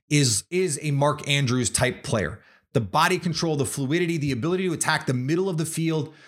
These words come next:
to go up and win in contested situations, to be that true mismatch tight end. There are, like, three of them in the league. It's George Kittle, it's Travis Kelce,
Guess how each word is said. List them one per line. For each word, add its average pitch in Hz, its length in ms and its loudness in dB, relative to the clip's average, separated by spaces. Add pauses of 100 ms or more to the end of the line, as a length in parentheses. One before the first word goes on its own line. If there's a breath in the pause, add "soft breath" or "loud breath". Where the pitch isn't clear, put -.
(120)
to 139 60 2
go 156 200 4
up 165 100 -2
and 131 180 -2
win 190 140 2
in 190 100 0
contested 156 460 2
situations, 139 640 2
to - 100 -2
be 170 280 0
that 147 200 2
true 220 220 0
mismatch 165 760 2 (520 loud breath)
tight 175 320 4
end. 113 440 -2 (500)
There 202 200 2
are, 185 240 2
like, 165 360 0
three 240 440 0
of 120 120 0
them 143 180 2
in 160 80 2
the 160 80 0
league. 156 260 0
It's 113 140 -6
George - 280 0
Kittle, 196 200 -2
it's 165 100 -6
Travis 175 260 0
Kelce, 165 420 0